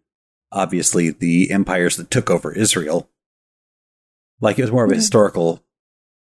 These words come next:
Speaker 1: thing in terms of the Bible period, if I'm not mistaken.
Speaker 2: So I think my ultimate understanding here is that, uh, essentially the idea of Satan at this time was kind of a decorator crab,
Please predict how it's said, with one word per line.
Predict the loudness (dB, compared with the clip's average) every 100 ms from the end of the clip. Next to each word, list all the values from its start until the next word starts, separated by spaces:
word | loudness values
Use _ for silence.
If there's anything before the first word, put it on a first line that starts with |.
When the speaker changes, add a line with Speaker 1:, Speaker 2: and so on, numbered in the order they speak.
| -6
Speaker 1:
thing | 0 2 2 2
in | 0
terms | 0 0 -2
of | -6 -8
the |
Bible | -2 -2 -2
period, | -2 0 0 0
if | 0
I'm | 2
not | 0 -2
mistaken. | -2 -2 0 -4 -6 -12 _ _ _ _ _ _ _ _ _ _ _ _ _
Speaker 2:
So | 0 0
I |
think | 0 -2 0
my | 0
ultimate | 2 0 0 0
understanding | 2 0 0 0 0 0 -2
here | 0 0 2 2 0 -4 _ _ _
is | 0 2 2
that, | 0 2 2 0 -6 _ _ 0
uh, | 2 2 0 -2 -4
essentially | 0 2 2 2 2 2 0 -6 _ _
the | 0
idea | 2 2
of | 2
Satan | 0 0 -2
at | -2 0
this | 0
time | 0 0 2 2 0 0
was | 0 2
kind | 0 0
of |
a | -2
decorator | 0 -2 2 2 2 0
crab, | 0 0 2 2 0